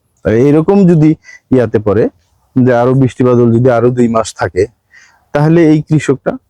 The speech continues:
একেবারে লসে পড়ে যাবে। এই দেখেন, এই যে বৃষ্টির কারণে এই যে ফলটা ঝরে যাবে, হলুদ হয়ে গেছে, এই যে বোটা প-, পচে গেছে। এখন উনি যতই ওষুধ ব্যবহার করুক না কেন, ওষুধ সাধারণত বিকেলে ব্যবহার করতে হয়, অধিক তাপমাত্রায় ওষুধ ব্যবহার করা যায় না।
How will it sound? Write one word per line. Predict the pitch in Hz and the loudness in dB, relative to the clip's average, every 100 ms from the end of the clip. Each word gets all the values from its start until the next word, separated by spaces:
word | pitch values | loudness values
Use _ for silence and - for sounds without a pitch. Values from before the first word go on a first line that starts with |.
| - - | -8 -6
একেবারে | 110 143 147 185 240 - _ _ - | -2 -2 0 0 -2 -6 _ _ -4
লসে | 143 - | -2 -2
পড়ে | 117 95 80 | -2 0 0
যাবে। | 78 - - _ _ _ _ - | -2 -6 -12 _ _ _ _ -4
এই | 147 | 0
দেখেন, | 135 139 | 2 0
এই | |
যে | 139 | 0
বৃষ্টির | 147 151 - 160 | 0 -2 -2 -2
কারণে | 170 175 226 - - - _ - | 0 0 -2 -4 -18 -20 _ -2
এই | |
যে | 147 | -2
ফলটা | 143 170 156 | 0 -2 0
ঝরে | 156 147 117 | 0 0 0
যাবে, | 92 92 | 0 -2
হলুদ | 110 101 - | -2 -4 -4
হয়ে | 90 | -6
গেছে, | 87 76 | -6 -12
এই | |
যে | - - 117 | -18 -10 -4
বোটা | 113 110 | -2 -2
প-, | 117 | -4
পচে | 113 143 135 | -4 -4 -2
গেছে। | 98 - - - _ _ - - - _ | -2 -4 -10 -16 _ _ -18 -18 -18 _
এখন | 117 131 131 131 - - | -2 0 0 0 0 0
উনি | 117 139 160 180 | 0 2 2 2
যতই | 151 147 - 190 | 0 -2 0 2
ওষুধ | 196 156 160 | 2 0 -4
ব্যবহার | 135 135 113 113 | -2 -2 0 -2
করুক | 101 98 90 | -4 -8 -6
না | 95 | -8
কেন, | 95 104 165 - - _ _ _ _ _ - - _ - - - - _ - - | -8 -6 -6 -10 -20 _ _ _ _ _ -20 -20 _ -20 -20 -20 -20 _ -8 -2
ওষুধ | 151 202 202 | 0 0 -4
সাধারণত | - 185 180 185 | -2 0 0 0
বিকেলে | 202 175 165 143 | 0 0 0 0
ব্যবহার | 127 110 107 | 2 0 -2
করতে | 104 98 98 | -4 -8 -4
হয়, | 101 | -2
অধিক | 120 120 135 | 0 -2 -2
তাপমাত্রায় | 156 143 147 135 175 | -6 -6 -6 -2 0
ওষুধ | 165 127 127 | 0 -2 -2
ব্যবহার | 127 117 107 | 0 0 -2
করা | 127 113 | -4 -2
যায় | 95 | -2
না। | 82 | -4